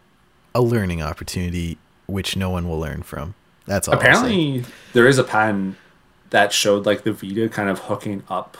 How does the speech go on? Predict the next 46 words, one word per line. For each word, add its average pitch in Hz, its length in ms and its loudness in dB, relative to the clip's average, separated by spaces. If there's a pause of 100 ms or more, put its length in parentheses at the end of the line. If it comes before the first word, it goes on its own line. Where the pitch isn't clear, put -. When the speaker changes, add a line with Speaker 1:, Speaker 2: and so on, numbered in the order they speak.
Speaker 2:
like, 101 200 -2
a 98 60 0
dock 92 460 -4 (440)
<laughs> - 460 -2
to, - 120 2
like, 101 240 0
display - 360 -2
on 95 100 -4
the 92 60 -6
T - 180 -10
V, 92 140 -6
sort 120 200 2
of 120 40 4
like 117 140 4
what 113 140 0
P - 140 -4
S 104 80 -4
T - 160 -8
V 92 260 -8 (100)
became, 127 300 -4
I 135 80 -4
guess. 147 240 -4
Speaker 1:
Oh, 151 100 4
Speaker 2:
But, 135 80 6
Speaker 1:
yeah, 101 80 4
I 107 60 4
Speaker 2:
like, 135 60 4
Speaker 1:
remember 113 300 0
Speaker 2:
more 113 200 4
of, 107 80 0
like, 98 140 0
Speaker 1:
P 87 40 -8
S - 20 -14
T - 0 -
V. - 560 -10
Speaker 2:
yeah, 95 120 2
but 92 220 0
more 117 200 4
of, 104 120 2
like, 98 220 2
what 101 160 -2
the 95 80 -4
Switch - 280 -2
actually 87 400 -6
is. 113 240 -6
So 85 400 -6